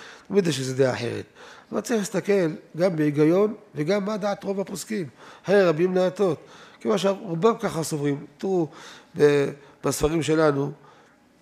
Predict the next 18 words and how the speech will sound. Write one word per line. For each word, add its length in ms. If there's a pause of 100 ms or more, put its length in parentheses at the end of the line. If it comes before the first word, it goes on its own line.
(120)
מרן 360
גם 160
כתב 300
בזה, 280 (220)
אבל 120
בילקוט 340
יוסף 360 (440)
הארכנו 380
בזה 220
יותר. 300 (520)
הבאנו 240
הרבה, 160
הרבה 180
פוסקים 360
שגם 280 (400)
מרן 320 (160)
לא 120
הביא, 280